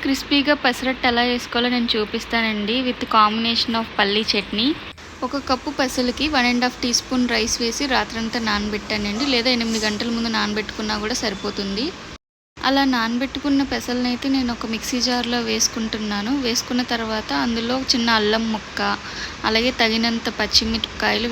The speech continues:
వేసుకున్నాను. ఇలా ముందుగా ఎందుకు వేసుకుంటున్నానంటే, చిన్నపిల్లలు మామూలుగా కట్ చేసి దోశ పైన వేస్తే తినలేరు కదా, అందుకే ముందే మిక్సీలో వేసేస్తున్నాను.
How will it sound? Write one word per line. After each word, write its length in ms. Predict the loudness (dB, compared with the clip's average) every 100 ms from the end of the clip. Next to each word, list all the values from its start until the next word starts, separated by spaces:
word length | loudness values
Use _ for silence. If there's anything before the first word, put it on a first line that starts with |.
| 0
వేసుకున్నాను. 600 | -2 -4 -2 -2 -2 -6 -12 -16 -16 -16 -2 2
ఇలా 100 | 4 4
ముందుగా 360 | 4 4 4 2
ఎందుకు 240 | 2 0 0
వేసుకుంటున్నానంటే, 840 | 0 0 -4 -2 -2 -2 -2 -2 2
చిన్నపిల్లలు 640 | 2 2 -2 -2 -2 0 0 0
మామూలుగా 400 | 0 0 0 0
కట్ 160 | -2 0 0
చేసి 220 | 0 -2 -2
దోశ 160 | -2 -2
పైన 160 | -2 -2 -2
వేస్తే 220 | -2 -2 -2
తినలేరు 360 | 0 0 0 -2
కదా, 160 | -2 0 0
అందుకే 320 | 0 -2 -2 0
ముందే 220 | 0 -2 -2
మిక్సీలో 380 | -2 -2 0 0
వేసేస్తున్నాను. 760 | -2 -2 -2 -2 -2 -2 -2